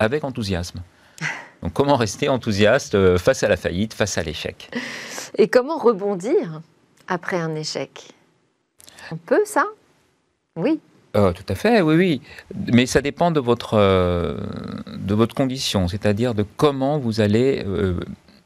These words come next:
Speaker 1: réagir par rapport à tout ça. Euh, moi, j'ai, j'ai trois conseils pour ça. Le premier conseil, c'est l'échec fait partie du scénario.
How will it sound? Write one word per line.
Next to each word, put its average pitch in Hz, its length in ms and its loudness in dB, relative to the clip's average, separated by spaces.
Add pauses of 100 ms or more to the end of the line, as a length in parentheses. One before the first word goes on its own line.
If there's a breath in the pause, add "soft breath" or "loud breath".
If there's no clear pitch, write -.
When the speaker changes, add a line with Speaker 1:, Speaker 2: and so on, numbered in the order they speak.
(460)
Speaker 1:
réagir 120 680 2
par 104 180 0
rapport 101 240 0
à 101 60 2
tout - 80 -6
ça. - 180 -4 (460 loud breath)
Euh, 87 280 4
moi, 117 120 4
j'ai, 127 200 0
j'ai 113 160 -2
trois 175 200 0
conseils 101 420 0
pour 85 180 -6
ça. 180 300 0 (420 loud breath)
Le 110 200 4
premier 127 280 0
conseil, 165 600 0 (400 loud breath)
c'est 156 500 4 (380)
l'échec - 680 -2 (480)
fait - 240 2
partie 139 640 -4
du 117 140 0
scénario. 98 580 2